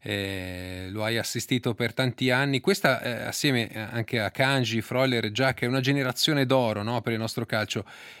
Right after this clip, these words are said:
Eh, eppure Massa-, Manzambi sembra eh, il vero lascito di questo mondiale, è lui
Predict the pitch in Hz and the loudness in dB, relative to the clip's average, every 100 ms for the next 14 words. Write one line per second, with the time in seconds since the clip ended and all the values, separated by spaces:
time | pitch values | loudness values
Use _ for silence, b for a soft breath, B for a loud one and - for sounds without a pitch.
0 | B - 117 - - - - - 147 135 | B -8 -8 -8 -10 -10 -12 -4 2 2
1 | 117 123 123 - 135 123 123 120 147 139 | 2 0 0 0 0 2 2 4 4 4
2 | 120 131 123 117 104 - - - 107 110 | 2 2 2 2 0 -8 -20 -4 0 0
3 | 104 101 98 95 95 98 104 135 127 127 | 0 -4 -6 -8 -8 -4 2 4 6 4
4 | - - 113 113 113 113 - 120 113 107 | 4 0 0 0 2 0 0 -2 -2 0
5 | 117 104 101 101 110 120 113 107 | 0 0 -2 -4 0 2 2 2